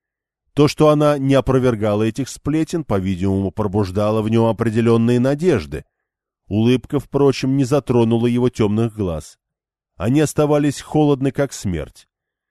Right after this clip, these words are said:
"Исполнять свой долг перед вами для меня удовольствие, моя королева".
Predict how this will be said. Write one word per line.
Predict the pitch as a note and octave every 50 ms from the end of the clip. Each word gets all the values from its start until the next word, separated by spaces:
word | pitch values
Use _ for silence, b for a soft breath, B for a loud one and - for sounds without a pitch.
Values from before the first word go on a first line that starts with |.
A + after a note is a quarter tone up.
| _ _ _
"Исполнять | E2+ F2 - - - G2+ G#2+ G#2+ A2+ A2 A2 -
свой | - - A2 A#2+ A#2+ A#2+
долг | G#2 A#2+ C3 C#3 B2+ - - -
перед | - G#2+ A2 G2+ G2
вами | G2 G2+ F#2+ F2+ E2+ D#2+ D2+ C#2+ - _ _ _
для | - F2+ F2+ F2 G#2 A2 B2
меня | C3 C3+ C3+ C3+ C#3 C3+
удовольствие, | C#3 C3 C3+ C#3 C#3 D3+ C#3+ A2 F#2 - - - F2 F2 F2+ F2+
моя | F#2 G2 G2 G2 F2+
королева". | - - G2+ G2+ G#2 G2+ G2 F2+ E2+ D2+ C#2+ C2+